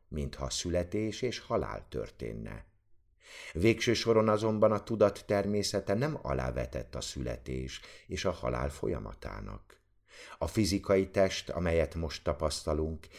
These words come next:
és amelyen keresztül a tudat a világot tapasztalja, a tudatban lévő olyan karmikus hajlamok eredménye,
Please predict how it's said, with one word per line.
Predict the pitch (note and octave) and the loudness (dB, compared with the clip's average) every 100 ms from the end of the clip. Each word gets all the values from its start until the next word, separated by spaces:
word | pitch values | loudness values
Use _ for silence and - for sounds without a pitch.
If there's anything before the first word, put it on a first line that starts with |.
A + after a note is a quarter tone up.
| - | -14
és | - E2 | -6 -4
amelyen | - F2+ E2+ E2 | 0 2 2 2
keresztül | - E2 D#2 - F2 C#2+ | 2 2 2 0 -2 -2
a | C#2 | -2
tudat | F2 C#2+ C2+ | -2 -2 -2
a | B1 | -2
világot | D2 C2 B1+ A1+ A#1 - | -2 -2 -2 -6 -10 -6
tapasztalja, | C2+ C2 C#2 - - C#2 C#2 C#2+ D2+ - - - - - | -6 -4 -4 -6 -4 -2 0 -2 -4 -8 -20 -20 -12 -4
a | F2 - | -2 0
tudatban | C3 B2+ A#2 A2 A2+ | 6 6 6 4 2
lévő | A2 G#2+ G2+ G#2 G2+ G#2 | 4 2 2 2 2 0
olyan | D3+ C3+ C#2+ - | 0 0 -2 -4
karmikus | D2+ C2+ C2 - A#1+ | -2 -2 -2 -6 -6
hajlamok | - A#1+ B1 A#1 A1 - | -4 -4 -2 -4 -8 -8
eredménye, | D2+ E2+ D2 D2+ C#2+ C#2 C#2+ | -4 -2 -2 -4 -4 -4 -4